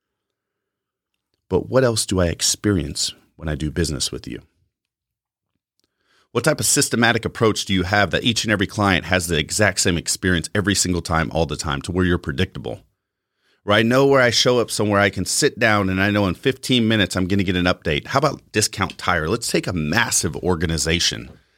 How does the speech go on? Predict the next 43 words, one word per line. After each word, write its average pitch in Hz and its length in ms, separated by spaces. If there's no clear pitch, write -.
that's 95 200
put - 260
systems 104 640
into 101 240
their 85 140
process. - 720
I 87 60
have 98 100
a 92 60
buddy 95 280
of 85 60
mine, 78 220
D 92 220
J. 80 180
By 95 160
the 95 60
way, 90 120
if 80 100
you're 90 100
ever 87 140
looking 80 220
for - 120
tires, 87 360
you're 85 60
in 80 60
the 76 60
Franklin 80 380
area, 80 280
go 82 180
to 82 200
the 76 240
Franklin 117 420
store 107 240
off 92 120
ninety-six, 95 520
ask 82 240
for 82 100
D 80 200
J. 76 220
He 82 160
is 76 140
the 76 120
man. 78 460